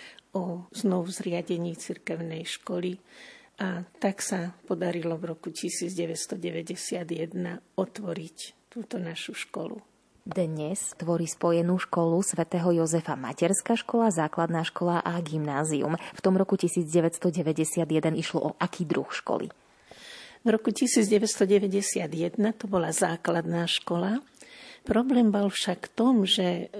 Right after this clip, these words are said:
Speaker 1: budovu, ktorá nám patrila, ktorá patrila kongregácii, nám v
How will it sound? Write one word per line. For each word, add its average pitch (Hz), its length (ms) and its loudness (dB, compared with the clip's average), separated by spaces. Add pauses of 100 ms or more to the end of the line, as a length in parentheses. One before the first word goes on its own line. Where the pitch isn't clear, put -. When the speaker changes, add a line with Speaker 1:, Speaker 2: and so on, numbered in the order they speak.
Speaker 1:
budovu, 196 800 2 (160)
ktorá 180 400 0
nám 170 240 -2
patrila, 180 560 -2
ktorá - 240 -4
patrila 165 480 -4
kongregácii, 180 1040 -2 (560)
nám 190 400 2
v - 140 -16